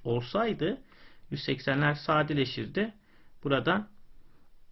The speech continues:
e, üç alfa eşit sıfır, alfa sıfır gelirdi arkadaşlar. Bu da mümkün değil. Demek ki yüz seksen eksi dört alfa olacak. Buradaki açı ölçüsü de yine alfa olması gerekir.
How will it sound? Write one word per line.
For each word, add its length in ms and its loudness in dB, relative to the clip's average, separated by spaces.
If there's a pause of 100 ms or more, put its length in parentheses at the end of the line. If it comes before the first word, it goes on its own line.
(580)
e, 60 0
üç 300 0
alfa 280 4
eşit 260 0
sıfır, 300 -2
alfa 340 0
sıfır 300 -2
gelirdi 360 0
arkadaşlar. 680 -6
Bu 100 -2
da 80 4
mümkün 440 4
değil. 240 0
Demek 280 0
ki 80 -4
yüz 120 -2
seksen 320 0
eksi 320 -2
dört 300 2
alfa 520 -2
olacak. 420 -2 (100)
Buradaki 380 -2
açı 320 0
ölçüsü 300 -4
de 40 -4
yine 240 0
alfa 340 0
olması 340 -4
gerekir. 440 -10